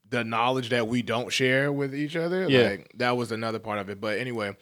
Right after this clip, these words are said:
Speaker 1: I saw, like, my uncles and, you know, you know, people above and, you know, older than me and,
Speaker 2: Yeah.
Speaker 1: like, them struggle with weight. And I'm
Speaker 2: Mm-hmm.
Speaker 1: like, "Why is it that way?" You know what I mean? I
Speaker 2: Yeah.
Speaker 1: don't get it.
Speaker 2: Yeah.
Speaker 1: Like, why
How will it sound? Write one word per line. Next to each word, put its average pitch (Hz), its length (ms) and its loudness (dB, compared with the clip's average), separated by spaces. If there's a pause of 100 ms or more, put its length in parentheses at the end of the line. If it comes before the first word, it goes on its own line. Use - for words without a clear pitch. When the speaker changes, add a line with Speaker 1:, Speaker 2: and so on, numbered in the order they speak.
(320)
Speaker 1:
I 127 100 -2
saw, 147 460 -2
like, 120 240 -4
my 117 180 -10
uncles 123 640 -4
and, 98 320 -12
you 117 60 -14
know, 90 280 -12 (840)
you 135 80 -8
know, 113 140 -2
people 120 480 -2
above 107 640 -4
and, 95 420 -10
you 113 80 -12
know, 98 160 -8
older 120 280 -4
than 107 120 -6
me 101 220 -4
and, 101 180 -4
Speaker 2:
Yeah. 113 120 8
Speaker 1:
like, - 200 -4
them 127 120 -2
struggle 120 380 0
with 101 100 -2
weight. 113 320 0 (320)
And 123 100 2
I'm 127 80 6
Speaker 2:
Mm-hmm. 127 60 4
Speaker 1:
like, 110 160 -2
"Why 127 400 2
is 127 240 -2
it 110 140 -6
that 104 240 -4
way?" 117 260 -4
You 120 140 -4
know 135 60 -2
what 135 80 2
I - 20 0
mean? 131 160 0
I 143 60 8
Speaker 2:
Yeah. 131 100 10
Speaker 1:
don't 120 140 0
get 123 180 0
it. 127 120 2
Speaker 2:
Yeah. 120 180 6
Speaker 1:
Like, 110 80 -4
why 127 340 2